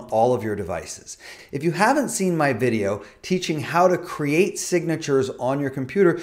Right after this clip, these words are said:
you can check that out by clicking the link up above.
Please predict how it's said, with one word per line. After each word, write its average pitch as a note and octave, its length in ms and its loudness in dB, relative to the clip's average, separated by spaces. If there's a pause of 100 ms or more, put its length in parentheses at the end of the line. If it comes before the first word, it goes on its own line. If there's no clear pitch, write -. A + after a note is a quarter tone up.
(140)
you G3 120 -4
can G#3+ 100 -2
check C4 280 0
that G#3+ 140 6
out G#3 220 4
by C#3+ 120 4
clicking F3 360 -2
the D3 80 0
link B2+ 300 0
up A2+ 120 -4
above. F2 440 -8